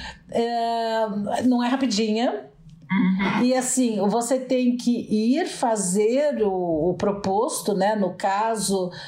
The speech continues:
Speaker 1: pegar a tal da galinha e ir pegando, tirando as penas, né? E aí, na outra semana, quando voltar, ele fala, "Não, agora a continuação do trabalho é recolher."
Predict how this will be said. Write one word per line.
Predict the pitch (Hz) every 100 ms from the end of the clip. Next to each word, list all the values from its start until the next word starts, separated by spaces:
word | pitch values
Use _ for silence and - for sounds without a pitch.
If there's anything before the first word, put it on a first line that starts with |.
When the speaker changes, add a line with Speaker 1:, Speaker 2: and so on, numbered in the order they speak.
| -
Speaker 1:
pegar | 202 190 175 190 226 208
a | 185
tal | 190 196 220
da | 196
galinha | 175 175 180 208 240 247 220 190
e | 180 185 214
ir | 220
pegando, | 214 175 185 220 214 -
tirando | 190 180 214 185
as | 180
penas, | - 208 214 254 294 339 - - 170 - - -
né? | 185 190 208 262 254 - -
E | 226
aí, | 226 247 320 330
na | 285 262
outra | 294 349 392 427 415 330 277 247
semana, | 247 233 226 269 320 311
quando | 285 262 233
voltar, | 220 214 208 202 214 247 339 - -
ele | 247 247
fala, | 240 240 208 196
"Não, | 208 233 185 156
agora | 185 185 208 226 269
a |
continuação | 285 269 247 247 214 214 208 - 214 226 262
do | 226
trabalho | 214 180 190 220 240
é | 254 262 - - - -
recolher." | 214 208 233 170 143